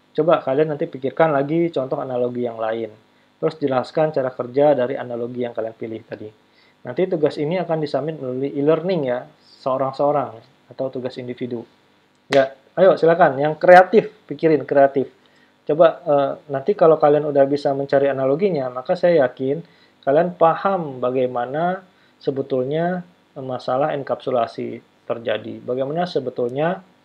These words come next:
data berpindah dari layar paling atas sampai layar paling bawah. Ya, kalau kalian sudah bisa mencarikan analoginya,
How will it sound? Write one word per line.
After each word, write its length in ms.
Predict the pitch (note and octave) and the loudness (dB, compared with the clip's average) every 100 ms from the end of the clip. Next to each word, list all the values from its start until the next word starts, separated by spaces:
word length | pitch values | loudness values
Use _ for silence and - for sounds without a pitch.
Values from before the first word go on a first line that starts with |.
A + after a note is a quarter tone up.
| _ _ _ _ - - | _ _ _ _ -20 -2
data 320 | B2+ A#2+ D#3 | 2 6 6
berpindah 480 | D3+ - B2+ D#3 D#3 | 6 2 2 2 4
dari 240 | B2+ C3 | 4 4
layar 240 | B2 B2 | 2 2
paling 320 | B2 B2 B2 A2+ | 2 0 0 -4
atas 320 | C#3 E3+ C3+ | 0 0 -2
sampai 240 | C3 D3 | -6 -4
layar 240 | A#2+ B2+ - | -2 -2 -4
paling 320 | A#2 A#2+ A#2 | -6 -8 -8
bawah. 400 | G#2 G#2 G#2 - _ _ _ _ C3 | -6 -4 -6 -10 _ _ _ _ -14
Ya, 80 | |
kalau 240 | B2 C3+ C#3+ | -8 -4 0
kalian 240 | E3+ A3 | 2 0
sudah 160 | G#3 E3 | 2 0
bisa 240 | D3 D3 | 0 -2
mencarikan 560 | C#3 C#3 C3+ B2+ B2+ B2+ | -4 -2 -2 -2 -4 -4
analoginya, 720 | B2+ B2 B2 C#3+ F#3 A#2+ B2 | -6 -4 -4 -4 -6 -6 -8